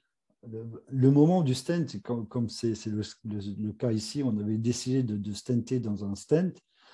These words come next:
euh, il faut pas hésiter, enfin, il faut pas hésiter, il faut pas oublier de reculer votre extension une fois que votre stent est en place.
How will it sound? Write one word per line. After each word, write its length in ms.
euh, 240
il 80
faut 180
pas 300
hésiter, 640
enfin, 200
il 60
faut 180
pas 180
hésiter, 180
il 80
faut 160
pas 180
oublier 580
de 160
reculer 580
votre 280
extension 680
une 160
fois 240
que 140
votre 340
stent 380
est 120
en 80
place. 400